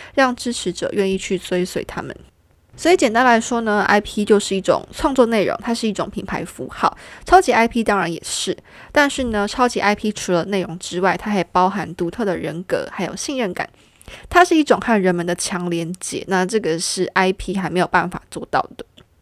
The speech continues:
那在分享完什么是超级I P之后呢，我觉得这本书在分析网红怎么生成也非常的有趣。呃，为什么网红会出现呢？其实这跟现在的传播环境有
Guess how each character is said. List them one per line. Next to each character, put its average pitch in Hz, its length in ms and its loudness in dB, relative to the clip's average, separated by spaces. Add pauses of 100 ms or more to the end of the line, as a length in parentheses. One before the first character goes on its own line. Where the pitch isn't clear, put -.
(540)
那 202 320 6
在 240 300 8
分 269 140 2
享 226 180 0
完 185 160 4
什 196 120 -6
么 175 120 -2
是 202 160 -6
超 202 220 0
级 - 160 -4
I 185 200 -2
P 185 200 0
之 185 160 -4
后 196 200 0
呢， 165 160 -2
我 160 120 -2
觉 175 140 0
得 175 100 8
这 233 140 0
本 160 220 -8
书 175 220 -2
在 185 240 4
分 170 220 -2
析 165 240 -2
网 156 260 -4
红 180 400 -12
怎 151 100 -6
么 156 120 -8
生 269 280 2
成 156 400 -6
也 - 120 -2
非 180 160 2
常 175 240 -4
的 143 180 -2
有 143 240 -6
趣。 - 360 -4 (560)
呃， 180 220 4
为 392 120 4
什 302 100 -4
么 190 80 2
网 170 260 4
红 170 180 -6
会 208 80 -2
出 233 220 -6
现 214 280 0
呢？ 156 320 0
其 202 120 -4
实 196 140 -2
这 247 160 6
跟 208 200 0
现 220 120 -2
在 202 60 2
的 170 100 2
传 160 280 -2
播 175 180 6
环 151 220 -2
境 170 180 -8
有 - 120 -8